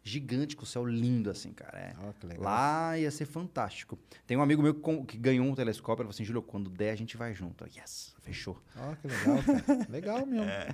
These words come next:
Speaker 1: É.
Speaker 2: Eu imagino, cara, pôr um telescópio aí, pá, gera conteúdo também aí, ó.
Speaker 1: É, é verdade. Na verdade, ó, tem uma coisa legal. A gente ganhou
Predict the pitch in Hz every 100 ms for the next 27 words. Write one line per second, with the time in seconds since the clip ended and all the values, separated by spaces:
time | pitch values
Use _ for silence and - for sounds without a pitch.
0 | - 233 233 202 - - 117 110 110 285
1 | 277 247 - 104 123 143 165 156 - 156
2 | 185 180 196 120 - - 143 147 151 175
3 | 294 320 330 320 370 339 330 240 151 135
4 | 127 131 156 190 196 247 269 175 123 135
5 | 151 185 180 127 101 120 123 156 147 160
6 | 240 220 165 127 127 117 - 107 113 117
7 | 156 147 113 117 143